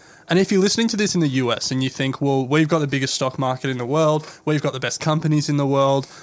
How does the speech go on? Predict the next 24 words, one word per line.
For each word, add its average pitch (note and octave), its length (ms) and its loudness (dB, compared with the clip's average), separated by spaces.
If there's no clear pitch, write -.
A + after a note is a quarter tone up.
I C#3+ 180 4
don't C#3+ 220 0
need C3 180 -2
to C#3 60 -2
worry B2 200 2
about A#2+ 160 0
investing A#2 380 -4
outside B2+ 360 -2
of A#2 140 -10
the C#3 100 -4
U B2+ 240 0
S." C#3 400 -6
I - 40 -12
think G3+ 140 -2
the A3 100 -2
U F3 220 2
S D#3 220 0
is C#3+ 140 0
fifty-one C3 600 -2
percent B2 340 -2
of A#2+ 100 -4
the B2+ 80 -2
global A#2 640 -2
market. A2+ 480 -4